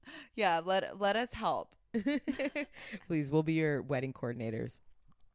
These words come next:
Speaker 2: So first one up is Alyssa, and her dog, they're both doing, like, two side, well, all three, um, contestants are doing two sides on each dog. One dog, one side of the dog is going to be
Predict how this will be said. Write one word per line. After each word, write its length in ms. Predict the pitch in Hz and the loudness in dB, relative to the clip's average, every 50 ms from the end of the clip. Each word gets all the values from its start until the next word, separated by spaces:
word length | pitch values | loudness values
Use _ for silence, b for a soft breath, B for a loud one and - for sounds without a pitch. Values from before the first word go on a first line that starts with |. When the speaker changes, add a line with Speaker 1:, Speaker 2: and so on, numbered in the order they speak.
| _ - B B B B B B | _ -20 B B B B B B
Speaker 2:
So 400 | - - 196 202 196 190 185 - - | 2 6 8 8 8 8 6 4 2
first 220 | - 156 156 151 | -2 -2 0 0
one 120 | 208 208 196 | 0 2 2
up 180 | 165 165 - | 2 2 0
is 120 | - 165 175 | -2 -2 -2
Alyssa, 560 | 185 165 147 135 131 - - 139 131 131 135 B B B B B B - | -2 -2 -2 -2 -4 -2 -2 -2 -2 -2 -4 B B B B B B -4
and 380 | - 160 160 156 156 156 151 135 b b b b | -2 0 2 2 0 -2 -4 -8 b b b b
her 300 | - - - 220 226 233 | -10 -2 2 2 2 4
dog, 560 | 202 196 175 165 160 160 156 156 156 156 - - _ _ - | 4 6 6 6 8 6 6 6 4 2 -2 -10 _ _ -20
they're 340 | - 151 - 160 156 151 147 | -10 -2 0 2 4 4 2
both 240 | 139 160 160 160 - | 2 2 0 0 0
doing, 140 | - 175 170 | -2 -4 -2
like, 220 | 160 139 - - - | -2 -4 -4 -6 -6
two 200 | - - 175 165 | -4 -2 -2 -2
side, 520 | - - 151 147 147 143 139 139 135 - - - - - | -2 0 0 0 0 0 -2 -2 -4 -8 -12 -14 -6 -2
well, 140 | - 156 151 | 0 0 2
all 220 | - 131 160 165 | 4 4 4 4
three, 500 | - - 151 147 143 131 131 127 92 - - | 2 -2 -6 -6 -4 -6 -6 -8 -8 -8 -6
um, 240 | - 135 131 131 131 | -6 -4 -4 -6 -8
contestants 560 | - - 143 127 - 131 123 - 127 127 - | -8 -10 -8 -6 -6 -8 -8 -8 -12 -10 -8
are 60 | 127 127 | -8 -6
doing 260 | 117 127 131 127 127 | -6 -6 -6 -6 -8
two 180 | - - 139 | -6 -6 -6
sides 360 | 123 - 120 120 120 131 117 - | -6 -6 -6 -6 -6 -6 -6 -8
on 120 | 127 127 | -8 -6
each 240 | 127 123 123 - - | -6 -8 -8 -10 -8
dog. 300 | - 131 127 123 120 117 B B B B B B B | -6 -4 -4 -4 -4 -8 B B B B B B B
One 340 | - 135 143 151 156 165 160 | -8 -4 -4 -4 -4 -2 0
dog, 420 | 165 156 147 147 147 143 143 - - | 4 4 6 6 6 6 4 2 0
one 320 | - 143 147 160 165 180 170 | -4 -4 -2 -2 -2 -2 -2
side 460 | - 160 151 147 143 143 143 147 - - - | -2 0 2 2 2 2 0 -2 -4 -4 -2
of 480 | 139 139 135 135 135 135 131 127 131 - - 135 | 0 2 2 2 2 0 -2 -4 -10 -10 -6 -2
the 120 | 139 139 | -2 -2
dog 560 | 127 143 139 131 127 127 127 127 127 135 - - B B B B | 2 2 4 4 4 4 4 2 0 -2 -4 -8 B B B B
is 140 | - 151 143 | -4 -4 -2
going 260 | - - 147 147 147 | 2 2 2 2 2
to 100 | - 151 | -2 -4
be 280 | 135 - 139 135 139 | -4 -2 -2 0 0